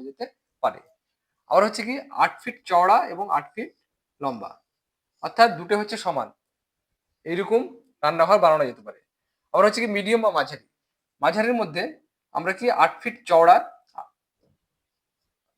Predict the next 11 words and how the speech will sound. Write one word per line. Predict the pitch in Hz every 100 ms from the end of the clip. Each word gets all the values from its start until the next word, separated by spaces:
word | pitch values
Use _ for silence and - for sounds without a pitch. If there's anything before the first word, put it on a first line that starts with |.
| -
এবং | 165 196 160
দশ | 165 -
ফিট | 226 165
লম্বার | 156 175 180
আমরা | 156 190 254
রান্নাঘর | 151 147 185 160
বানানো, | 143 147 - _
বানাতে | 139 151 233 233
পারি। | - - _ _ _ _ -
আবার | 143 190
কি | -